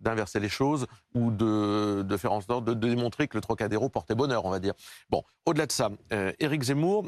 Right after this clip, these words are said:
je crois, euh, a manqué deux choses, euh, dans cette campagne. Il n'est pas rentré dans la stature, dans l'incarnation d'un candidat à la présidentielle de rassemblement des Français et de rencontre avec les Français. Et puis il a sous-estimé, voire il a méprisé parfois,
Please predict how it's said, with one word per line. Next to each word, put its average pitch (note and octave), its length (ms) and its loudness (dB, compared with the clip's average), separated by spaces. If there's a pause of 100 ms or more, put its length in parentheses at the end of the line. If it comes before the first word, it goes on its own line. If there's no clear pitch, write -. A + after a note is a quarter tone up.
je B2 120 -2
crois, D#3+ 360 -2 (400)
euh, G#2 240 0
a C#3 80 0
manqué D3 360 0
deux C#3+ 160 0
choses, G#2+ 380 -4 (300)
euh, F2 200 -2
dans G2 140 -4
cette G2 160 -6
campagne. F2+ 460 -4 (300)
Il C3 80 2
n'est C3 100 2
pas F#3+ 100 2
rentré C#3+ 460 -2 (180)
dans G#2 80 -2
la G#2 120 0
stature, G#2 440 -2
dans F2+ 80 -2
l'incarnation A#2+ 640 -2
d'un G2+ 140 -2
candidat G#2 320 -2
à - 20 0
la F#2+ 80 -2
présidentielle G2+ 560 -2
de F#2 140 -2 (240)
rassemblement B2+ 720 0
des A2+ 100 0
Français A#2 420 -2 (260)
et B2 60 0
de A#2+ 100 2
rencontre E3+ 680 0 (280)
avec A2 220 0
les A#2+ 80 0
Français. D#3 440 -2 (380)
Et C3 60 2
puis G3 140 -2
il C#3+ 60 2
a C3 60 0
sous-estimé, C#3 800 -2 (440)
voire C3 240 2
il A#2 140 2
a A2 40 -2
méprisé A#2+ 520 0
parfois, C3 420 -2